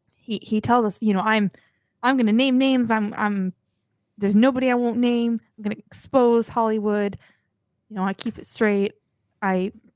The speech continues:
I'm a genius. I'm trying to help humanity." All of these things. I don't, he's a great artist. Like, he's been an incredibly influential artist. I'm not a huge fan of his music myself,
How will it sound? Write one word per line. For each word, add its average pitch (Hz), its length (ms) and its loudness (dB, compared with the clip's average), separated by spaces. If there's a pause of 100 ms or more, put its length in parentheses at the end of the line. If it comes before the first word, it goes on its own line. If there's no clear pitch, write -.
(600)
I'm 220 180 2
a - 20 4
genius. 208 720 -2 (480)
I'm 202 220 -4
trying 208 220 0
to 208 60 -2
help 208 180 -2
humanity." 196 640 -4
All 302 200 2
of 254 120 -2
these 208 220 -4
things. 202 680 -4 (1160)
I 359 180 -8
don't, 466 120 -14 (1700)
he's 277 220 -2
a 302 60 -8
great 277 180 0
artist. 208 560 -2 (280)
Like, 202 180 -2
he's 240 220 -6
been 226 160 2
an 220 120 0
incredibly 226 760 0
influential 202 480 -4
artist. 175 340 -6
I'm 220 120 -2
not 269 120 -4
a 240 60 -6
huge 202 320 -10
fan 233 180 -6
of 233 80 -4
his 220 160 -8
music 233 260 -4
myself, 190 640 -4